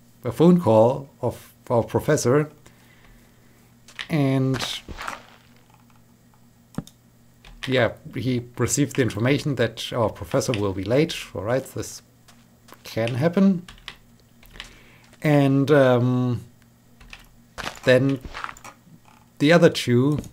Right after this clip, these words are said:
postdocs, so a colleague and I, got a phone call by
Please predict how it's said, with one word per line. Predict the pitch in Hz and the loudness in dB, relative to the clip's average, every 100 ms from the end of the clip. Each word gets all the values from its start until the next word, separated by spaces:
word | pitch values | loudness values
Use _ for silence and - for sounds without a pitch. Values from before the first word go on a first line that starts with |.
| - _ _ | -20 _ _
postdocs, | - 127 123 165 156 - - - - - | -4 -4 0 2 0 -2 -16 -18 -20 -18
so | - 110 98 92 87 _ _ _ - | -10 -6 -4 -6 -10 _ _ _ -16
a | |
colleague | - 131 131 123 | -4 0 2 2
and | 110 | -2
I, | - 113 135 135 - - - _ _ _ _ _ _ _ | 0 0 0 -2 -10 -20 -20 _ _ _ _ _ _ _
got | 143 143 | 0 2
a | |
phone | - 175 175 | 4 4 4
call | 131 123 143 | 4 4 4
by | 113 123 117 120 120 120 | 2 4 6 6 4 2